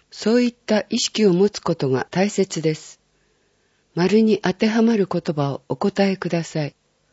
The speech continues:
締め切り十二月二十日木曜必着。応募方法。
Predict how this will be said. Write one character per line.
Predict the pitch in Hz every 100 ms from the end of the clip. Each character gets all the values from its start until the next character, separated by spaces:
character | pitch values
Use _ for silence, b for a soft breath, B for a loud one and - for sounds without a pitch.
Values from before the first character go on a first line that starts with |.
| _ _ _ _ _ _ _ _ _ _
締 | - -
め | 214
切 | 208 196
り | 185 170 -
十 | 196 233
二 | 233
月 | 220 214 196
二 | 208
十 | - -
日 | 180 165
木 | - 165 - 208
曜 | 214 160 - -
必 | - -
着。 | - 160 - 131 _ _ _ _ _ _ _
応 | 185 226
募 | 240 240
方 | 240 226
法。 | 202 135 127